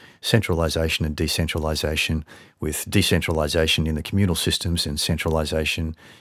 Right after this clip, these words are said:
in the individually oriented systems. So what's all that mean in everyday life? Well, in the present context, what we're seeing is the centralized systems of the old paradigm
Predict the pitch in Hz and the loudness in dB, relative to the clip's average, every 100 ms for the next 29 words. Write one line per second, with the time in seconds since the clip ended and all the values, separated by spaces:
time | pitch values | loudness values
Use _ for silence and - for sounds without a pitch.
0 | _ 85 82 82 - 82 78 80 76 - | _ -4 -2 -2 -2 -4 -2 -2 -4 -4
1 | 85 76 78 73 80 78 80 80 78 - | -4 -4 -4 -4 -2 -2 -2 -2 -4 -6
2 | 80 - - - - - 78 73 - _ | -10 -10 -8 -6 -4 -6 -6 -6 -8 _
3 | _ _ _ _ _ _ _ _ _ _ | _ _ _ _ _ _ _ _ _ _
4 | - - 98 120 - 87 85 87 85 85 | -4 4 4 4 4 2 4 4 6 4
5 | 82 82 80 78 80 104 - 87 87 82 | 4 4 4 4 4 2 2 4 4 4
6 | 87 - - 92 85 123 95 - 85 92 | 0 -12 -2 0 2 4 2 2 2 2
7 | 82 - 104 80 - 95 87 80 80 78 | 2 2 2 2 2 2 2 2 2 0
8 | - - - 107 95 87 78 - 82 - | -2 0 2 2 4 4 4 0 -4 -4
9 | 76 80 78 76 - 82 73 87 85 76 | -4 -2 -2 -2 -6 -6 -2 4 4 4
10 | - 92 95 85 85 87 85 | -4 -2 0 2 4 4 2